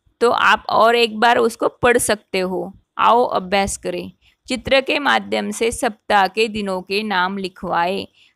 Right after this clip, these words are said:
अभी यहाँ पे चित्र दिया है, लेकिन वहाँ पे सप्ताह के नाम आपको नहीं मिलेंगे,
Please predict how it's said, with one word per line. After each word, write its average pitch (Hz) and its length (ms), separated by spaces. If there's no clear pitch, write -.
अभी 196 180
यहाँ 220 240
पे 240 100
चित्र 254 440
दिया 254 260
है, 262 480
लेकिन 247 580
वहाँ 220 300
पे 254 60
सप्ताह 269 540
के 262 200
नाम 240 320
आपको 208 420
नहीं 226 360
मिलेंगे, 202 680